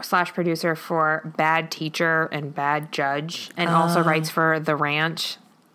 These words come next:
Speaker 2: Oh, The Ranch. That's right. Yeah, we did talk
Speaker 1: Yeah,
Speaker 2: about
Speaker 1: not
Speaker 2: The
Speaker 1: super big
Speaker 2: Ranch.
Speaker 1: fan of that show or Bad Teacher, Bad Judge. It's
Speaker 2: Mm-mm.
Speaker 1: just, like,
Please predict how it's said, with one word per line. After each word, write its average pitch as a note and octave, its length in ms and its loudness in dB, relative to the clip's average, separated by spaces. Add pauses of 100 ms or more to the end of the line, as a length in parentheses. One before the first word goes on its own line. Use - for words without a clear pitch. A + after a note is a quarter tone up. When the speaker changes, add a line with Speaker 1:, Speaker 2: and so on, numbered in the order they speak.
(120)
Speaker 2:
Oh, B3 180 4
The A3+ 140 4
Ranch. G#3 420 4
That's G3 240 2
right. D#3+ 160 4
Yeah, D#3 160 2
we E3 140 2
did F3+ 240 2
talk C4+ 120 4
Speaker 1:
Yeah, B3+ 160 6
Speaker 2:
about D#4+ 280 4
Speaker 1:
not - 100 -2
Speaker 2:
The C#4 80 -2
Speaker 1:
super C4 160 2
big A#3 140 2
Speaker 2:
Ranch. - 60 -8
Speaker 1:
fan G3+ 420 2
of F3 260 2
that G3+ 220 2
show G3 420 2
or F#3+ 540 2 (180)
Bad F#3 280 2
Teacher, F#3 280 0
Bad E3+ 240 2
Judge. E3+ 320 2
It's - 160 0
Speaker 2:
Mm-mm. F#3 40 4
Speaker 1:
just, F3 300 2
like, E3 140 -2